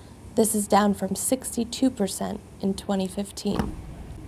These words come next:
It'll be interesting to see where all of this goes, particularly in light of current U S Russia relations. That said,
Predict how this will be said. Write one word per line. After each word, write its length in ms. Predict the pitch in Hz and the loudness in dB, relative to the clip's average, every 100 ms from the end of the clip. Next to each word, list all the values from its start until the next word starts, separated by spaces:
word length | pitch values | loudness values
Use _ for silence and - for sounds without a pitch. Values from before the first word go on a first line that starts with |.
| - - - | -6 -2 6
It'll 140 | 269 | 8
be 160 | 254 277 | 10 10
interesting 460 | 302 359 - 339 277 | 8 6 0 2 4
to 120 | 233 | 2
see 320 | - 226 208 | 4 4 6
where 160 | 196 180 | 6 6
all 180 | 175 | 6
of 140 | 175 175 | 6 2
this 160 | 170 | -2
goes, 520 | - 185 165 80 190 - | 2 4 4 2 0 0
particularly 840 | 233 220 254 - 208 185 170 185 - | 0 2 0 4 4 6 4 2 0
in 100 | 196 | 2
light 240 | 185 180 | 4 4
of 140 | 185 | 0
current 420 | - - 196 190 180 | -2 0 2 2 2
U 100 | 175 | 0
S 200 | 175 - | 0 -2
Russia 260 | 175 - | -2 -2
relations. 840 | 175 175 170 180 - - 208 - - - - - - | -4 0 0 0 -4 -6 -8 -10 -12 -16 -18 -12 4
That 220 | 240 262 | 6 6
said, 340 | - 175 190 | 4 4 2